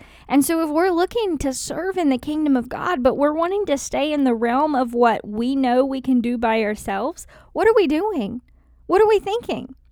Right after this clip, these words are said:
But when we look at this challenge as, "What if he wants something bigger than what I can do?"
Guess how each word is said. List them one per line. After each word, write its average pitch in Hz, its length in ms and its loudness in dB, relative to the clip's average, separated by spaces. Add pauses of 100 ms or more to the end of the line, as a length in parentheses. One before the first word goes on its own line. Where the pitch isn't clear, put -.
(580)
But 381 520 0 (340)
when 311 180 2
we 339 140 -2
look 311 260 -2
at 480 140 -2
this 277 260 0
challenge 370 480 -4
as, 269 160 0
"What 302 220 -4
if 415 100 -8
he 381 140 0
wants 359 260 -4
something 302 380 -2
bigger 330 320 -4
than 269 160 0
what 269 180 -2
I 262 100 -4
can 240 240 0
do?" 226 400 -4